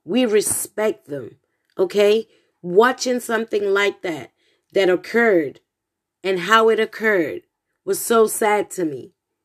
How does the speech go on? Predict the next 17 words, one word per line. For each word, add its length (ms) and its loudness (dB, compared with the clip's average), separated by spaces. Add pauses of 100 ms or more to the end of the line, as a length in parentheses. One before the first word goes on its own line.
(480)
It 100 4
was 180 4
so 180 2
sad 400 -2
to 120 -4
me. 300 -4 (760)
It 120 0
took 180 4
me 120 4
a 60 2
few 220 -4
days, 460 2
you 120 0
know, 280 -4 (580)
to 120 -2
figure 360 4
out 400 0